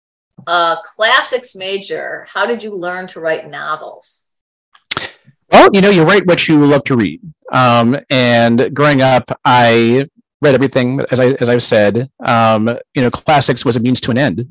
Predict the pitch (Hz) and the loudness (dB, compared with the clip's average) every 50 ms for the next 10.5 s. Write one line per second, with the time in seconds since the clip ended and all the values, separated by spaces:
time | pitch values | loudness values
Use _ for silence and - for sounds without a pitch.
0 | 175 151 110 104 104 104 104 117 123 120 107 113 120 113 - - 143 120 117 - | -6 -4 0 0 2 0 0 0 0 0 0 0 0 0 0 -2 -2 -2 -2 -4
1 | - 107 110 107 117 117 110 107 104 - - - 127 - - 120 110 - - 180 | -4 -2 0 2 4 4 4 2 2 0 -2 -2 -2 -2 0 -2 -2 0 2 2
2 | 156 139 139 135 127 123 120 113 - 117 113 113 113 110 110 117 113 127 117 117 | 4 4 6 4 4 4 2 2 2 2 2 4 4 4 2 2 2 0 0 -2
3 | 147 170 _ _ _ - - - 131 143 120 110 - - 131 120 117 - 127 110 | -4 -10 _ _ _ -18 -8 -2 2 2 2 2 2 2 0 0 2 0 0 0
4 | 110 - - - - - - - - - - - 107 110 104 143 147 147 131 120 | 0 -2 -4 -6 -8 -12 -18 -20 -20 -14 -10 -10 -8 -2 0 2 4 4 4 2
5 | - - 120 117 - - - 113 104 104 104 107 117 - _ - - 139 107 104 | 2 0 -2 -2 -2 0 2 2 4 4 2 0 -2 -6 _ -6 -4 -2 0 2
6 | 104 104 95 - - 117 104 101 90 95 180 190 190 _ _ _ _ _ _ _ | 0 0 0 -2 -2 -2 -2 -2 -2 -4 -6 -10 -16 _ _ _ _ _ _ _
7 | _ - 123 113 - _ _ _ _ _ - 104 104 104 123 135 - 139 120 139 | _ -4 -4 -4 -4 _ _ _ _ _ -2 0 0 0 -2 -2 -2 0 2 2
8 | 151 165 - - 156 117 104 - 135 131 117 143 131 117 107 104 110 98 110 107 | 2 2 2 2 2 2 2 2 0 0 0 0 2 2 2 2 2 2 0 0
9 | 120 156 165 117 107 - - 110 110 131 127 - - 123 113 110 - 127 110 104 | 2 2 2 2 0 -2 -2 0 0 0 -2 -2 -2 -4 -4 -2 -2 -4 -4 -4
10 | - - - 110 104 104 101 101 101 | -4 0 2 4 4 4 4 2 0